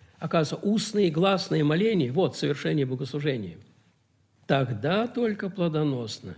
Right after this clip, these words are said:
когда сопряжено со вниманием. И подумайте, что дальше пишет, что встречается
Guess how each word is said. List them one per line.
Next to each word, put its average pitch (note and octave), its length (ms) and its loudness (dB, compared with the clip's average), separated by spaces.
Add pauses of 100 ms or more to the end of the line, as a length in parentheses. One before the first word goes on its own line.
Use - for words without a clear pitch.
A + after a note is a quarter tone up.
(480)
когда B2+ 400 0
сопряжено B2 760 0
со E3 220 -2
вниманием. D3 1000 0 (1120)
И - 80 -20
подумайте, E3+ 400 0
что D3+ 140 -6
дальше E3 320 0
пишет, D#3 360 -4 (320)
что - 380 -4
встречается C#3+ 1300 -4